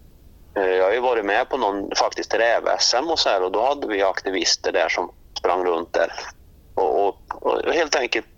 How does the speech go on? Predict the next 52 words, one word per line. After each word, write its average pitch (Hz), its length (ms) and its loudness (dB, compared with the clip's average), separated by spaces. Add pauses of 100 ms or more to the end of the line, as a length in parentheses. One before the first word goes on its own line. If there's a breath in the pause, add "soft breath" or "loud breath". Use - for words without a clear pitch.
försöker 127 300 -2
provocera 107 720 0
och 95 80 0
vara 101 100 2
otrevliga 92 640 0
och 85 80 0
dumma. 90 360 0
Och - 80 -6 (380 loud breath)
det 101 60 -2
är 101 40 0
klart 147 280 0
att 107 100 -4
man 95 140 -2
blir 107 120 0
ju 120 80 -2
påverkad 117 720 0
av 139 120 2
det 98 80 0
på 107 120 -2
det 95 100 2
sättet - 300 -2
att - 160 -2
man 92 140 -4 (300)
tänker 92 360 -2
liksom - 260 -4
att - 240 -6 (880)
det - 80 0
här 104 200 2
är 127 40 0
ju 120 400 0
ändå 110 260 0
någonting 95 500 0
som 95 160 -2
man 90 120 0
tycker - 340 -4
liksom 95 300 -2
är, 87 240 -2 (440 loud breath)
är 92 460 0 (180)
någonting 92 420 -2
man 90 160 -2
brinner 90 360 -2
för, 110 280 2
och 92 60 0
sen 107 160 -4
har 123 120 2
man 107 120 2
ändå 95 200 0
människor 95 480 0
som 90 180 -2
står 90 280 0
där 85 200 0
och, - 100 -2